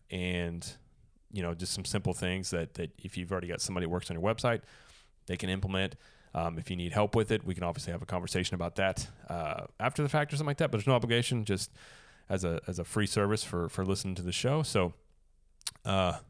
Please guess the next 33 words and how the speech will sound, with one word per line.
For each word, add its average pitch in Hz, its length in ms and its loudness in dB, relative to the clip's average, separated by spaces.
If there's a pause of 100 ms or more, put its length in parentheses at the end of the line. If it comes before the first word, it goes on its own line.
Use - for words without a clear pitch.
(140)
the 117 80 2
only 117 120 6
thing 117 120 6
I'd - 20 6
ask, 131 220 6
if, 101 240 0
if 101 180 -2
you 98 80 2
haven't 110 240 2
subscribed 98 380 0
to 95 80 -2
the - 80 0
podcast 101 640 0
or 104 120 6
left 95 260 2
a 90 40 -2
review, 87 300 2
I'd - 80 -2
please 107 220 0 (140)
ask 110 300 0
you 101 120 -2
to 95 140 -2
do 113 280 -2
so, 117 420 2 (580)
uh, 87 460 2
in 87 240 -2
whatever 90 380 2 (200)
podcast - 480 -4
platform 92 460 -4
you 95 220 -2
are 85 100 -2
listening 98 460 -2
on. 98 260 0